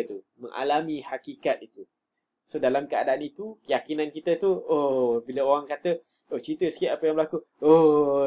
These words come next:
tak boleh nak cerita lah, tak boleh nak cerita." Ha, sebab kita mengalaminya, dia punya sakitnya, pedihnya, dia punya takutnya, takut nak matinya, apa semua tu, kita sendiri mengalami. So, itu hakul yakin.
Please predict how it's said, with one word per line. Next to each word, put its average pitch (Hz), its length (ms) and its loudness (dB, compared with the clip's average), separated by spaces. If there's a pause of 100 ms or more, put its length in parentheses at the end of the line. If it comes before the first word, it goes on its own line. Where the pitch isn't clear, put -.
tak - 160 -4
boleh 135 160 -4
nak 123 160 -6
cerita 135 320 -4
lah, 127 240 2
tak 120 160 -6
boleh 123 160 -4
nak - 80 -14
cerita." 113 320 -4
Ha, 113 80 -6
sebab - 240 0
kita 185 240 -4
mengalaminya, 180 640 4
dia 127 160 -6
punya 123 160 -6
sakitnya, 165 580 0
pedihnya, 170 560 0 (380)
dia 131 80 -10
punya 127 160 -10
takutnya, 160 640 -2
takut - 240 -10
nak - 80 -14
matinya, 165 560 -2
apa 165 180 -6
semua 180 220 -2
tu, 214 160 -6 (320)
kita 160 180 -6
sendiri 170 380 -2
mengalami. 143 420 0 (560)
So, - 160 -10
itu 160 240 -2
hakul 170 540 -4
yakin. 120 480 -6